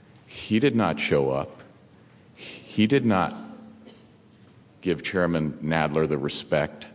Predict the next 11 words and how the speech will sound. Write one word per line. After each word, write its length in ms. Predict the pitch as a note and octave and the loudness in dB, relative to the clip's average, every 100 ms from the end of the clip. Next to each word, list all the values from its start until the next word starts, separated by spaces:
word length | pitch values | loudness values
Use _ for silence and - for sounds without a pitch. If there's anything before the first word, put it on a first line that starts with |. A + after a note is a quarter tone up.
| - - - - - - | -20 -20 -20 -20 -16 -2
of 100 | D#2+ | -2
appearing 540 | D#2 F#2 E2 E2 D#2+ | 0 0 2 4 2
before 340 | D#2 - D#2 | -2 0 0
his 240 | D2+ D#2 - | 2 0 -2
committee 480 | D#2 C#2+ C#2+ D#2+ - - - - - - - - | -2 0 -2 -4 -10 -20 -20 -20 -20 -20 -16 -4
and 240 | D#2 D2+ | -2 0
answering 540 | D2+ D2+ - D#2 D2 C#2+ | 0 0 0 0 0 0
questions 680 | E2+ C#2+ - C2+ D2+ - - - - | 0 0 -2 -8 -8 -10 -14 -20 -20
from 180 | - C#2+ | -8 -6
his 220 | D2 D2 | -4 -6
committee. 520 | - C#2 C#2 C2+ G#2 | -6 -6 -4 -4 -6